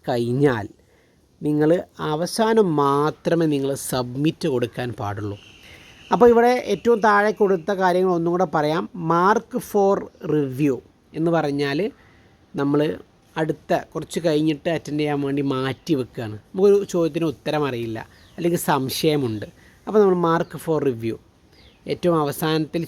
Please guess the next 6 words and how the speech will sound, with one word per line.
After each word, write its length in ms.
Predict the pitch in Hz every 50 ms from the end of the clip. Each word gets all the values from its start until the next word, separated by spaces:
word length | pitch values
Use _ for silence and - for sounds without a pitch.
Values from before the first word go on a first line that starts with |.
| -
ചെയ്യാം 380 | 156 139 127 131 139 131 110 104 - - 135
എന്ന 160 | 135 143 147 143
രൂപത്തിൽ 400 | 135 131 123 123 127 110 - 135 147 165 - 160
നമ്മൾ 180 | 135 131 135 139 160 180 - - - _ _ _ _ - 143
മാറ്റി 320 | 139 139 135 123 - - 139 127
വെക്കുന്നു. 340 | 117 - - 117 110 107